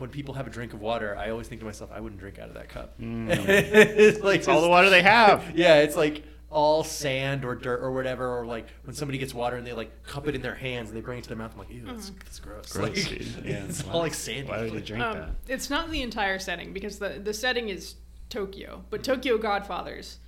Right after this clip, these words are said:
Speaker 3: Um, you
Speaker 2: Oh,
Speaker 3: see,
Speaker 2: yeah.
Speaker 3: you see the back
Speaker 2: You get to,
Speaker 3: alleys
Speaker 2: you
Speaker 3: of
Speaker 2: get to hang
Speaker 3: Tokyo
Speaker 2: out in
Speaker 3: and it's
Speaker 2: some
Speaker 3: gross.
Speaker 2: trash, and
Speaker 1: That
Speaker 2: that
Speaker 1: does,
Speaker 2: was
Speaker 3: Yeah.
Speaker 1: that does a good job of showing you the spaces in a place that is not all, like you said, not
Speaker 3: Mm-hmm.
Speaker 1: all like that.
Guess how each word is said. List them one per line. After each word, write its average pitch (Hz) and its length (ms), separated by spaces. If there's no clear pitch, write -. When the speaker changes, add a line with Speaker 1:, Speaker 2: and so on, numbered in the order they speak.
Speaker 3:
Um, 202 240
you 208 120
Speaker 2:
Oh, 180 80
Speaker 3:
see, 226 60
Speaker 2:
yeah. 254 220
Speaker 3:
you 277 100
see 320 160
the 294 100
back 220 220
Speaker 2:
You 196 60
get 220 160
to, 214 60
Speaker 3:
alleys 208 140
Speaker 2:
you 208 60
Speaker 3:
of 214 40
Speaker 2:
get 240 80
to 214 100
hang 185 160
Speaker 3:
Tokyo 151 80
Speaker 2:
out - 20
in 139 60
Speaker 3:
and 135 60
it's 120 100
Speaker 2:
some 120 80
Speaker 3:
gross. 107 120
Speaker 2:
trash, 135 420
and 101 120
Speaker 1:
That 131 140
Speaker 2:
that - 60
Speaker 1:
does, 196 80
Speaker 2:
was 208 80
Speaker 3:
Yeah. 185 40
Speaker 1:
that 147 160
does 185 160
a 151 60
good 131 160
job 120 200
of 104 80
showing 120 280
you 110 100
the 110 120
spaces 131 600
in 135 240
a 117 100
place 131 440
that 117 120
is 110 120
not 110 260
all, 107 300
like 117 180
you 110 80
said, 107 240
not 107 200
Speaker 3:
Mm-hmm. 104 80
Speaker 1:
all 104 300
like 53 240
that. 55 360